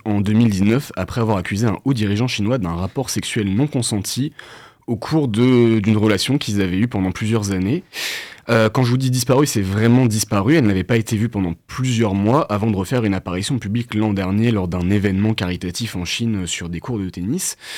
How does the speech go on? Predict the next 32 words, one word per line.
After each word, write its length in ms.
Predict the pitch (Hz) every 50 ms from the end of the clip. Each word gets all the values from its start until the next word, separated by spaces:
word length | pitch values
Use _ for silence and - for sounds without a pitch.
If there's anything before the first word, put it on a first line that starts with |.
| - - - - - - - -
Mais, 300 | 104 120 135 156 180 185
euh, 440 | 147 120 113 107 107 104 104 104 104
la 120 | 104 107
personne 280 | 104 123 117 - 175 156
en 40 | 120
question 220 | - 110 - 170
n'avait 180 | 170 131 101 92
pas 220 | - - 165 156
vraiment 420 | 110 92 101 101 107 117 139 156 156
été 180 | 127 - 113
identifiée 540 | 107 104 - 131 113 117 107 - - - 165
comme 160 | - 110 104
étant 200 | 101 98 - 123
Peng 200 | 113 - 104 101
Shuai, 240 | - - 110 127 143
donc, 320 | 120 92 104 117 117 - 87
euh, 80 | 78
des 400 | 78 76 82 82 71 67 53 50
doutes 300 | - - 110 117 - -
subsistaient 440 | - - - 87 175 170 - - 113
encore 300 | 95 90 - 113 107 -
quant 120 | - 90
à 120 | 85 95 87
son 140 | - 90 87
identité. 480 | 92 101 101 - - - 120 131 - _ _ _ - - - - - - - - - - -
La 120 | 104 113
W 320 | 127 139 139 139 127 131 123
T 120 | - 143
A, 80 | 185 -
c'est-à-dire 440 | - - 127 113 104 110 120 104
l'instance 520 | 110 113 120 117 - - 156 147 - - -
mondiale, 680 | 107 104 101 107 113 113 110 113 123 127 120 107 -